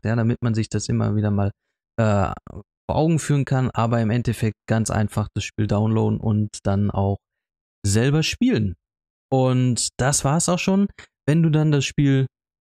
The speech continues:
über den Link gedownloadet hast und sagst, „Jo, das gefällt mir“, dann bist du natürlich auch herzlich willkommen,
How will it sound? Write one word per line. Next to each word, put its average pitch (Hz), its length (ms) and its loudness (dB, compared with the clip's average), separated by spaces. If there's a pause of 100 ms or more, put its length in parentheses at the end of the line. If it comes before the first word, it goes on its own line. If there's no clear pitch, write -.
(680)
über 127 160 2
den 123 140 2
Link 123 200 0
gedownloadet 143 640 2
hast 135 220 -2
und 117 120 -4
sagst, 113 300 -2
„Jo, 139 300 0
das - 280 -2
gefällt 135 360 0
mir“, 147 200 0 (140)
dann 127 120 2
bist 131 200 2
du 147 40 2
natürlich 131 440 0
auch 117 60 2
herzlich 120 360 -2
willkommen, 110 360 0